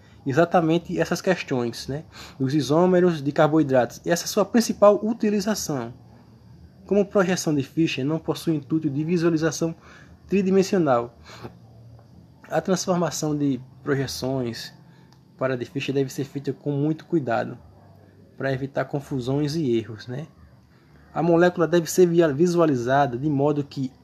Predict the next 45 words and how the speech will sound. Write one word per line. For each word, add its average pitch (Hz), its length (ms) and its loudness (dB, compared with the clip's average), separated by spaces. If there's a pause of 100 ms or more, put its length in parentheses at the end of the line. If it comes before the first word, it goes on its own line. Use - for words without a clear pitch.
(140)
as 147 200 -2
etiras 147 440 -2
fiquem 147 260 -4
na 143 120 0
vertical, 127 640 -4 (520)
para 143 200 4
dentro 151 500 -2 (460)
do 143 140 -2
plano, 120 440 -4
no 143 120 -2
plano, 113 380 -8
né? 127 140 -12
Levando 135 380 2
as 160 80 2
ligações 151 460 2
de 165 100 2
trás 143 680 4 (540)
e 135 140 0
a 156 80 8
da 151 160 2
frente 151 320 -6
do 143 80 -2
plano, 139 480 -2 (100)
em 143 120 -4
cavalete 156 560 2
para 151 220 0
a - 20 2
esquerda 160 400 -2
e 175 40 4
para 170 220 2
a - 20 2
direita 160 340 2
em 208 60 0
ficha, 135 340 -8
respectivamente. 135 960 -6 (500)
É 131 80 -12
simplesmente, 196 840 2 (480)
e 185 80 0
o 226 60 0
próximo 226 420 2
passo 208 440 0
é 202 100 2
simplesmente 185 640 2
você 180 260 0
pegar, 165 440 4